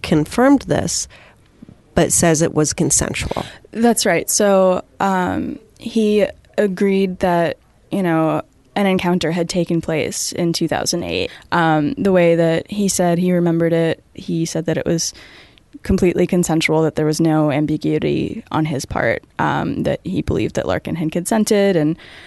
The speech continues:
Speaker 2: you know, he, he was married at the time to another woman, so he, he referred to the incident as an unfortunate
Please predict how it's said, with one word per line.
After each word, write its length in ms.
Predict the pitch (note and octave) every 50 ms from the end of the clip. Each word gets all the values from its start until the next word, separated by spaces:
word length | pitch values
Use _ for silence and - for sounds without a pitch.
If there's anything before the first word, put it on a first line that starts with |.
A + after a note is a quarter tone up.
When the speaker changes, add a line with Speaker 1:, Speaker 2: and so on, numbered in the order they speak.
| - - - - _ _ _
Speaker 2:
you 100 | - A3
know, 80 | F#3+ F#3
he, 160 | F3+ G#3 A#3+ -
he 140 | B3+ A#3+ C4
was 140 | B3+ B3+ A3+
married 380 | G3+ F3 E3+ F3 F3+ G3 A#3 C#4
at 100 | C#4+ -
the 80 | D#4
time 460 | D4 - D4+ D4 D4 D4 D4 D4 D4 -
to 420 | - - G#3+ F3 F3 F3 F3 - -
another 380 | - - F#3 F3 E3+ F3+ F3+
woman, 380 | F#3+ G3+ G#3 A3+ A#3 A#3+ A#3+ A#3+
so 160 | - - F#3
he, 380 | F3+ F#3 F#3 F3+ F3+ F3+ F#3 G3+
he 120 | G3 F#3+
referred 500 | F3+ F3+ F3+ - - - F3 E3+ E3+ E3 -
to 300 | - - F3 E3+ E3+ E3+
the 100 | E3+ E3+
incident 440 | E3+ E3 E3 - F3 E3+ E3 E3+ - -
as 460 | - D#3+ D#3+ E3+ - - - - - -
an 140 | - F3+ D#3+
unfortunate 640 | D3+ D#3+ - - D3 D#3 - - E3 D#3+ D#3+ -